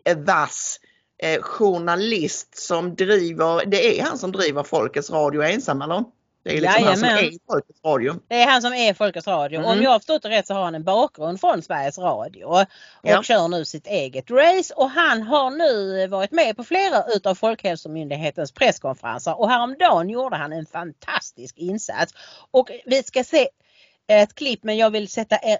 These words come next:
Speaker 2: in i. Först så ställer han en fråga till då Folkhälsomyndigheten. "Hur kan det komma sig att ni, när ni redovisar vaxade och ovaxade,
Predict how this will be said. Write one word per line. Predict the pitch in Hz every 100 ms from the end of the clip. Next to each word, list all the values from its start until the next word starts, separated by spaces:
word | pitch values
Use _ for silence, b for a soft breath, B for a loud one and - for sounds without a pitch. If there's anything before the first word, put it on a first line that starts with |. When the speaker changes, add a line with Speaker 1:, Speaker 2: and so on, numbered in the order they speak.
| -
Speaker 2:
in | 269 175
i. | 202 190 170 -
Först | - 349 349 349
så | 330
ställer | - 349 277 190
han | 190 185
en | 135
fråga | 139 143 160 190 127 131
till | - 190 139 139 170
då | 160 127
Folkhälsomyndigheten. | 156 160 165 139 151 139 139 135 131 B B
"Hur | - 427 403
kan | 285 220 202
det | 185
komma | - 214 254 269 -
sig | - - - 175 196
att | 233 233
ni, | 277 294 247 190 180 B B B
när | 233 262
ni | 277 277
redovisar | 226 254 339 226 196 185 185 175
vaxade | 170 214 247 - - 170
och | 165 165 320
ovaxade, | 285 359 208 117 - - 98 - - 165